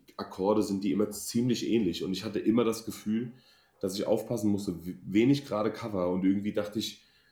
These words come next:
es float nicht so richtig, es fehlt das und das. Und irgendwie haben wir dann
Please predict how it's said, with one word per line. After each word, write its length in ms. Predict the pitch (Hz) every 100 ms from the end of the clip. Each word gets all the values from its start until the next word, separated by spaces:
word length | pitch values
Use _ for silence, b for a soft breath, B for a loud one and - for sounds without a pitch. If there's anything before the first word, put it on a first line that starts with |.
| b
es 140 | - -
float 400 | - 101 120 110
nicht 160 | 107
so 80 | 107
richtig, 320 | 101 98 107
es 160 | 117 -
fehlt 300 | 117 120 117
das 200 | 104 104
und 140 | 95
das. 240 | 101 107 -
Und 260 | 95 92 B B B _
irgendwie 340 | 104 113 131 127
haben 140 | 127
wir 60 | 123
dann 400 | 117 120 120